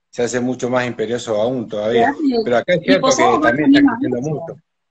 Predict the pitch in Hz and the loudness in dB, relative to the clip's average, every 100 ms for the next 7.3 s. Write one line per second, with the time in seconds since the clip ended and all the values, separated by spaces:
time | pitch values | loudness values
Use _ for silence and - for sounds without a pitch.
0 | _ _ _ _ _ 143 139 165 208 269 | _ _ _ _ _ -2 0 -2 0 2
1 | 285 277 320 277 240 226 214 202 196 196 | 2 2 2 0 0 -2 -6 -8 -8 -8
2 | 196 185 220 233 240 240 147 139 247 196 | -8 0 2 2 2 2 4 2 0 -2
3 | 151 214 214 - 233 226 240 214 214 - | -4 -4 -6 -6 -8 -2 -2 -2 -6 -10
4 | _ _ _ _ _ _ _ _ _ _ | _ _ _ _ _ _ _ _ _ _
5 | 226 226 247 269 240 226 240 262 214 202 | -2 0 2 2 2 2 4 4 4 4
6 | 220 240 247 226 226 226 220 202 - 202 | 2 2 2 4 4 2 -4 -8 -2 -2
7 | 202 185 | -2 -6